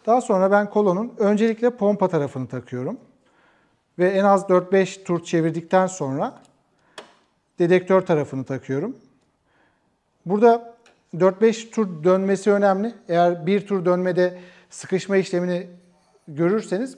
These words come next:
bu hatalı takma işlemi anlamına gelir. Yani burada diş tutmuştur ve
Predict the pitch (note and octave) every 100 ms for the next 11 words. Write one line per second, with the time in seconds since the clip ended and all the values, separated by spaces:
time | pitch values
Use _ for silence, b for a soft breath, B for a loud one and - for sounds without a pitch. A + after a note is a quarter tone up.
0 | E3+ F#3 G3+ E3 F3+ F3+ F#3 F3+ E3 D3+
1 | C#3 C#3 C3 B2+ B2+ C3 B2+ C#3+ B3+ _
2 | B B B - E3 E3 E3+ E3 F3 F3
3 | - _ b b - F#3 - E3+ - C#3+
4 | - G#3 F#3 F#3